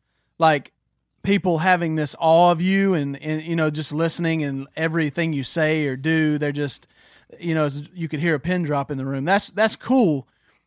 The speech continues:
But at the same time, there, there's something really, uh, bland about that. There's something really boring in a sense of, like, you want those people to feel comfortable. Like, when Toby and I have done shows, me, Matt, and Toby, there's a thing where we, we, we get upset with the crowd if they're not more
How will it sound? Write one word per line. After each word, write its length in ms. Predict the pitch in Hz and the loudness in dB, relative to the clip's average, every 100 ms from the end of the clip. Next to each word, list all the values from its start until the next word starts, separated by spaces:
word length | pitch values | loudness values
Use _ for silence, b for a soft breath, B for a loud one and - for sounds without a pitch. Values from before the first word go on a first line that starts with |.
| - | -6
But 240 | 165 233 175 | 4 4 4
at 120 | 165 | 0
the 80 | 165 | 0
same 240 | 208 196 | 0 2
time, 340 | 226 240 202 | 2 4 4
there, 160 | 185 196 - | 2 -2 -2
there's 180 | 185 | -2
something 500 | - 240 196 185 170 - | 0 0 0 -2 -4 -10
really, 560 | 180 190 220 175 151 143 - | -2 2 4 2 0 -6 -4
uh, 360 | 151 143 139 | 0 0 -2
bland 560 | 143 156 190 202 147 127 | -4 -2 0 0 -2 -4
about 240 | 127 127 | -8 -10
that. 260 | 127 127 127 | -12 -12 -8
There's 140 | 139 | -4
something 240 | 196 170 151 | -2 0 0
really 500 | 170 175 151 127 - _ _ _ | 2 2 0 -2 -8 _ _ _
boring 540 | 156 147 180 202 156 139 | -8 0 4 4 2 -2
in 100 | 135 | -6
a 60 | |
sense 380 | 127 160 143 131 | -8 -6 -6 -8
of, 80 | 143 | -6
like, 320 | 143 135 127 - | -4 -4 -6 -6
you 200 | 175 196 | -2 0
want 300 | 170 233 185 | 2 2 2
those 180 | 175 - | -2 -2
people 220 | 165 151 | -4 -6
to 60 | |
feel 160 | 143 151 | -6 -6
comfortable. 420 | 170 156 143 147 | -4 -6 -4 -4
Like, 160 | 147 143 | -2 -2
when 140 | 143 | -4
Toby 280 | 143 208 196 | -2 0 0
and 100 | 170 | 0
I 140 | 165 160 | 0 0
have 120 | 147 | -2
done 160 | 156 | -4
shows, 260 | 147 165 156 | -2 -2 -2
me, 140 | 156 | -2
Matt, 180 | 165 160 | -4 -4
and 100 | 143 | -4
Toby, 380 | - 156 160 156 b b b b b b b | -2 0 0 -2 b b b b b b b
there's 300 | 175 190 170 | 0 0 2
a 80 | 170 | 0
thing 260 | 214 226 | 0 2
where 100 | 190 | 2
we, 200 | 180 202 - | 2 2 0
we, 240 | 185 233 - _ | -2 -2 -6 _
we 160 | 180 233 | -2 0
get 200 | 214 175 | 0 0
upset 460 | 165 - 220 233 175 | -2 -2 0 0 -2
with 80 | |
the 80 | 151 | -6
crowd 300 | - 156 147 | 0 2 2
if 80 | 127 | 2
they're 240 | 156 143 | -2 -2
not 360 | 143 151 185 214 | -2 2 2 0
more 440 | 170 147 135 127 | -4 -4 -4 -8